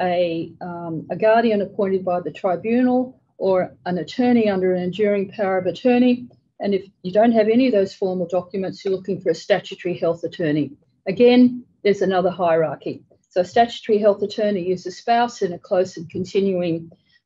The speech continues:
um, uh, relationship, um, a person who's a carer for, and you just go down the list till you find one who's appropriate and competent,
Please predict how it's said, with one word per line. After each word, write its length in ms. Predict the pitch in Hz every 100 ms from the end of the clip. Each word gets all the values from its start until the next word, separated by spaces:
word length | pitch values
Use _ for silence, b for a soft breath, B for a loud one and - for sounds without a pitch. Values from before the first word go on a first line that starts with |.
| -
um, 360 | 185 175 156 - _ _ _ -
uh, 280 | 175 175 -
relationship, 840 | 175 175 220 226 247 240 285 294 - _ _ _ -
um, 400 | 190 185 175 - -
a 40 |
person 440 | - 247 247 220
who's 240 | 202 208 196
a 60 |
carer 600 | 185 - 254 269 285 277 - _ _ _ _ _ _ _
for, 200 | 233 214
and 140 | 208 208
you 80 | 220
just 200 | 285 -
go 100 | 254
down 220 | 247 233
the 80 | 214
list 280 | 226 226 -
till 140 | 233
you 140 | 214 214
find 300 | 220 226 233
one 220 | 233 247
who's 220 | 214 196
appropriate 560 | 190 - 202 208 196 -
and 120 | 180
competent, 560 | 214 214 226 226 214